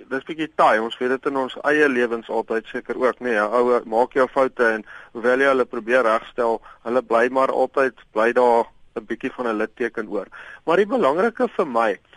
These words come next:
is dat ons sien hier wat die doelwit van die regering aanbetref, 'n skuif van 'n tipe van 'n wraakmotief wat ek tog maar dink daar was,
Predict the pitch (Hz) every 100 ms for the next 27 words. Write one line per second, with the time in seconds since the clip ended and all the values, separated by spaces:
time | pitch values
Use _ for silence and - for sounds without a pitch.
0 | _ - 175 - 190 185 - _ _ _
1 | - 185 180 - 262 262 156 143 147 -
2 | _ _ 127 147 156 143 _ - 143 190
3 | 202 240 - 170 147 135 - 139 135 123
4 | 123 123 131 127 - - _ - 147 -
5 | - 185 185 - - - 185 185 190 143
6 | 156 190 175 180 180 156 131 - 117 127
7 | 156 - 170 - 160 135 131 - 135 _
8 | 240 214 - 147 117 120 127 - 117 101
9 | 110 -